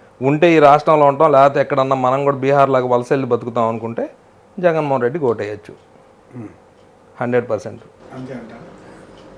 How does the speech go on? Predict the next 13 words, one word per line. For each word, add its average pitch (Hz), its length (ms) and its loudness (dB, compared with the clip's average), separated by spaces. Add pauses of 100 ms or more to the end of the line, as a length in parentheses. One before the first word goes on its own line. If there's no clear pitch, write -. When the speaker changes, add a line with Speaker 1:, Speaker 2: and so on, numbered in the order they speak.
(140)
Speaker 1:
అంటే 139 220 -6
ఏం 185 280 4
లేదండి, 214 320 6 (540)
నేను 127 180 -2
ఇప్పుడు, 120 220 -14
ఇప్పుడు 127 260 -4
ఎన్నిసార్లు 156 580 4
చెప్పుకున్నా 175 300 0
మనం 156 200 2
అదే 131 220 2
మాట్లాడుకుంటాం. 123 680 0 (500)
ఏముంటది 170 480 2
అంటే 220 440 -4